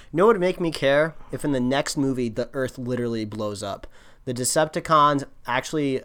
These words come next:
their plan goes through, everybody explodes, everybody dies, and then we don't have to worry about the Earth <laughs> anymore.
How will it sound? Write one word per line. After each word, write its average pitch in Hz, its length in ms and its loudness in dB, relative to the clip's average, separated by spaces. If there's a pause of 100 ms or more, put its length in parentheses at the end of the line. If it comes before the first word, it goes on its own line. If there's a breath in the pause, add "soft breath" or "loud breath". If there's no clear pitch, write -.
their 120 160 -6
plan 143 320 0
goes 151 260 2
through, 120 440 0 (300 soft breath)
everybody 143 540 2
explodes, 120 640 0
everybody 127 400 2
dies, 104 520 0
and 113 140 -6
then 110 60 -4
we 110 100 -4
don't 120 140 0
have 131 160 0
to 139 80 0
worry 131 120 2
about 123 160 2
the - 80 -2
Earth 117 240 -4
<laughs> - 0 -
anymore. 117 400 -2